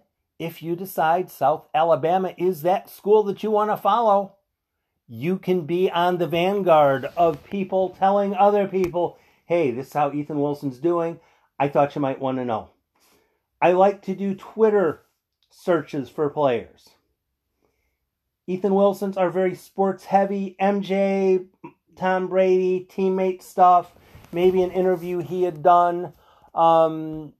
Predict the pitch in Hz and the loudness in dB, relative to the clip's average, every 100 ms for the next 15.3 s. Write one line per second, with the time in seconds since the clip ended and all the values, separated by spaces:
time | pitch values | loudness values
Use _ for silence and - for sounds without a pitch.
0 | _ _ _ _ 208 214 202 208 214 214 | _ _ _ _ -4 -4 2 2 4 0
1 | 208 190 - - 196 196 190 185 185 190 | -2 -4 -8 -6 -4 -4 -4 -8 -4 -4
2 | 185 190 190 185 170 170 165 - 196 180 | 0 2 2 2 0 -2 -6 4 6 6
3 | 196 185 180 - _ _ _ _ _ 156 | 2 -2 -2 -8 _ _ _ _ _ 4
4 | 160 156 151 151 151 143 _ _ _ _ | 6 6 4 2 0 -4 _ _ _ _
5 | - _ - 156 180 175 185 175 170 156 | -20 _ -14 -4 -4 -2 -4 -4 -6 -8
6 | 117 _ _ _ _ _ _ _ _ _ | -12 _ _ _ _ _ _ _ _ _
7 | _ _ _ - 175 190 180 175 175 175 | _ _ _ 2 2 4 2 2 2 0
8 | 139 175 185 143 160 185 175 170 156 151 | -2 -2 0 2 2 2 0 -4 -4 -4
9 | 135 135 131 127 120 _ _ _ _ _ | -4 -4 -4 -6 -10 _ _ _ _ _
10 | _ _ _ - 185 185 185 175 - _ | _ _ _ 0 4 6 4 -2 -10 _
11 | _ _ - 107 165 170 180 185 _ _ | _ _ -20 -2 6 8 8 4 _ _
12 | _ 135 151 165 160 170 - 139 127 123 | _ -10 -2 -2 -2 -6 2 4 4 2
13 | 120 117 _ _ _ _ _ _ - 147 | -2 -14 _ _ _ _ _ _ 2 2
14 | 139 135 127 131 117 120 120 120 113 110 | 4 0 -2 -6 -6 -6 -6 -10 -8 -10
15 | 82 - _ | -10 -14 _